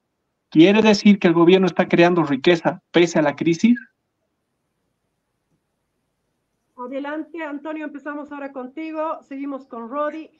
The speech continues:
Speaker 2: Jaime y terminamos con Gabriel. Tienes cinco minutos a partir de ahora, querido Antonio.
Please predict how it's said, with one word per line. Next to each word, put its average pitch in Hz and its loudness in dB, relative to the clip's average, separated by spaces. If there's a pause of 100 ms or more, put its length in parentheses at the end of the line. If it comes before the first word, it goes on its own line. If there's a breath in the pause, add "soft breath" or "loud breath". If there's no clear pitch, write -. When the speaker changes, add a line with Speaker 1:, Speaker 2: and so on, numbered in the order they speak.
Speaker 2:
Jaime 285 -12
y 233 -16
terminamos 247 -12
con 233 -16
Gabriel. 226 -12
Tienes 262 -12
cinco 311 -12
minutos 285 -12 (160)
a 233 -20
partir 240 -16
de 247 -10
ahora, 233 -8
querido 233 -12 (200)
Antonio. 214 -18